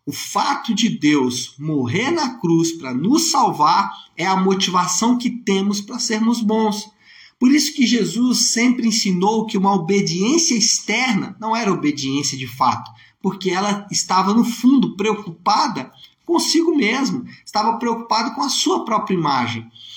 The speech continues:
Então, um cristão, um homem, um, um crente verdadeiro,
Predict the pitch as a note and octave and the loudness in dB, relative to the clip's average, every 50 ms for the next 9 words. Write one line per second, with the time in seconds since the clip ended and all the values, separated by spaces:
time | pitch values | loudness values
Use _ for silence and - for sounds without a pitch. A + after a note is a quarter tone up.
0 | - - - E3+ E3+ E3+ F#3 A#3+ C#4 C4+ A#3 - - - - - - _ - F#3 | -16 -8 -4 -4 -2 -2 0 2 2 2 2 0 -2 -6 -10 -20 -16 _ -2 0
1 | G3+ A3 A3 G#3 G3+ F#3+ F3+ E3+ D#3+ C#3 B2 - - - _ - - A3+ G#3+ F#3 | 2 2 2 4 4 4 4 4 4 2 0 -2 -6 -10 _ -4 0 2 2 2
2 | - - - G3 G#3 A#3+ B3 A3 F#3+ F#3 G3+ A3+ A3+ G#3+ F#3+ E3+ C#3+ B2+ B2 B2 | 2 0 -2 0 2 4 4 4 4 4 4 2 2 2 2 2 2 0 -2 -4
3 | D#3 D#3+ D#3+ D3+ C#3+ C3+ C#3 - D3 - - G#3 A3 B3+ C#4 C4+ - G3+ D#3+ F3 | -4 -4 -4 -4 -4 -6 -6 -10 -12 -8 -6 -2 0 2 2 2 2 0 -2 -2
4 | F3+ E3+ D#3+ D#3 C3+ B2 A#2 B2 D#3+ G3+ A#3 A#3+ F3 C3 | -2 -2 -2 -4 -6 -6 -4 -4 -2 -2 -2 -2 -4 -6